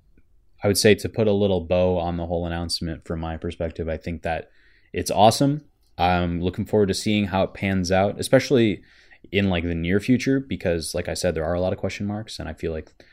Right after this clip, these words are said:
some blanks are gonna have to be filled in, um, sooner than later. But, um, I'll,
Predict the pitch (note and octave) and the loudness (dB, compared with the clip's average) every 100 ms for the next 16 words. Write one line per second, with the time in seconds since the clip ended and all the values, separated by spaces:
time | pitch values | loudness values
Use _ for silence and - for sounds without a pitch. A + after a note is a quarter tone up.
0 | - _ _ _ - F#2 F#2 F2+ F2+ F#2+ | -20 _ _ _ -8 -4 0 0 0 -4
1 | E2+ E2+ E2 - E2 - E2 E2 E2 F#2 | -6 -6 -8 -10 -12 -8 -6 -4 -6 -8
2 | _ _ _ _ E2 D2+ D2 C#2+ F2 - | _ _ _ _ -12 -10 -12 -12 -16 -18
3 | _ _ _ - - F2+ E2 D#2+ E2 E2 | _ _ _ -16 -8 -4 -4 -6 -8 -6
4 | F2+ - _ _ _ _ _ _ _ - | -6 -8 _ _ _ _ _ _ _ 0
5 | A2 - _ _ _ _ _ D2+ C2 G#1 | 0 -2 _ _ _ _ _ -10 -8 -10
6 | G1+ - _ _ _ _ _ _ _ _ | -14 -18 _ _ _ _ _ _ _ _
7 | _ _ _ _ _ _ _ _ _ - | _ _ _ _ _ _ _ _ _ -2
8 | G#2 A2+ G#2 F#2+ - | 4 6 6 4 -2